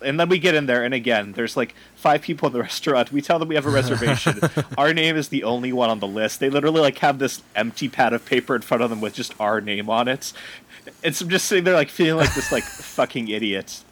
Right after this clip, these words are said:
Speaker 1: But, you know, hey, we did get there eventually. Anyway. Oh,
Speaker 2: Uh,
Speaker 1: yeah, no, definitely. That's why I'm, I'm
Speaker 2: yeah.
Speaker 1: always the nerd who will be
Speaker 2: Better to
Speaker 1: prepared
Speaker 2: make
Speaker 1: at the
Speaker 2: that
Speaker 1: end of the
Speaker 2: mistake
Speaker 1: day.
Speaker 2: than the other one.
Speaker 1: But, uh,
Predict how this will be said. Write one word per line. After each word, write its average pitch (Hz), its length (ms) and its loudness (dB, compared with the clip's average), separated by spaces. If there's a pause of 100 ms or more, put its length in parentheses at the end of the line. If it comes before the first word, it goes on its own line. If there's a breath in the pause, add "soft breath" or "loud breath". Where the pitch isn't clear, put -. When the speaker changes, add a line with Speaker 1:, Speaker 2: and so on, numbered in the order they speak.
Speaker 1:
But, 131 300 0
you 135 80 -2
know, 117 160 0
hey, 107 360 -2 (280)
we 110 100 4
did 131 140 0
get 190 220 0
there 98 200 0
eventually. 98 520 -6 (1200 loud breath)
Anyway. 143 560 2 (1080 loud breath)
Oh, 277 160 4
Speaker 2:
Uh, 220 60 2
Speaker 1:
yeah, 135 140 4
no, 147 180 4
definitely. 147 380 0
That's 160 200 0
why 165 140 2
I'm, 151 60 4
I'm 175 60 2
Speaker 2:
yeah. 180 240 4
Speaker 1:
always 139 180 0
the 120 100 -4
nerd 101 220 -4
who 107 80 -8
will 101 80 -6
be 95 140 -10
Speaker 2:
Better 156 200 2
to 185 60 2
Speaker 1:
prepared 165 40 -4
Speaker 2:
make 156 120 2
Speaker 1:
at 117 40 -12
the 127 60 2
Speaker 2:
that 123 60 4
Speaker 1:
end - 20 2
of 120 60 -4
the - 20 0 (100)
Speaker 2:
mistake 117 200 2
Speaker 1:
day. - 40 -12
Speaker 2:
than 113 140 0
the 101 100 2
other 95 180 2
one. 85 140 -6
Speaker 1:
But, 135 340 -2
uh, 120 360 2